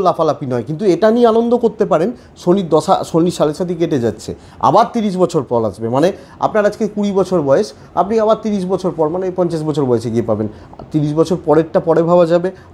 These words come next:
আপাতত সাড়ে সাতি কেটে যাচ্ছে, সেটা নিয়ে আনন্দ করি, এটা মাথায়, এটা, এটা ভাবতে পারেন। But লাফালাফি, ঝাঁপাঝাঁপি, দৌড়ঝাঁপ করে নয়, ধীরে সুস্থে সামলে ঠান্ডা মাথায় এগোন, স্টেবল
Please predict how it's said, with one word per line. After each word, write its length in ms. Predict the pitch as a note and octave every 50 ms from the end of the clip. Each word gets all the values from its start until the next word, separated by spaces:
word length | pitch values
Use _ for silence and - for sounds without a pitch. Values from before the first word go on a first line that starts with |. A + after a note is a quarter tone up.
| -
আপাতত 300 | G2+ - C#3+ D#3 F#3 F#3 G3+ F#3+ -
সাড়ে 160 | G3+ F3+ F3+ F3+
সাতি 160 | F#3+ F3+ F3+ F3+
কেটে 160 | F#3+ F3+ E3+ F#3 F3
যাচ্ছে, 180 | F3 F3 - F3 -
সেটা 140 | D#3+ D3 E3 E3+
নিয়ে 120 | F3 F3 E3
আনন্দ 200 | E3+ E3+ F3 E3+ E3+ E3 E3+
করি, 140 | E3 E3+ F#3 - - - - - - - -
এটা 120 | C#3+ A#3 B3 A#3
মাথায়, 260 | G#3+ G3 F#3+ G3 F#3 D#3+ - - E3
এটা, 140 | D#3+ F#3 G#3+ - - F3
এটা 120 | F#3 F3+ A#3+ G#3
ভাবতে 220 | F#3 F#3 - - D#3+ C3+
পারেন। 160 | C3+ B2+ D3+ G#3+ G#3 - - - - B2 B2+
But 160 | F3 C4 B3+ - - - _ _ _ _ _ A2 B2+
লাফালাফি, 580 | C#3 D3 - G#3+ A3 G#3+ G#3+ G3 G3+ - G3+ G3 D#3 B2
ঝাঁপাঝাঁপি, 600 | D3+ D#3+ D#3+ G3 G3+ F#3+ D#3 F#3+ F#3 F#3 F#3+ F#3+ F3+ C#3 C#3
দৌড়ঝাঁপ 480 | D#3 E3 F#3 F3 E3+ C#3+ D#3 E3+ D#3 - - -
করে 160 | D3+ C#3 C3 A2+ G#2 G#2 G#2
নয়, 220 | A#2 C3 D#3 F#3 - - - - - - - A#2+ -
ধীরে 220 | B2+ E3+ F#3 B3 B3 B3
সুস্থে 340 | - A#3+ A3 - - - A#3 A3+ A3 -
সামলে 340 | - F#3 F#3 G3 G3+ F#3+ F#3+ F#3 F3+
ঠান্ডা 260 | F3 E3+ E3 D#3+ D3+ C#3+
মাথায় 240 | C3+ B2 C3+ A#2+ A2 G#2
এগোন, 180 | F#2 G2+ F#2+ F2 - - - - - - -
স্টেবল 340 | - - C#3 B2 A#2+ C3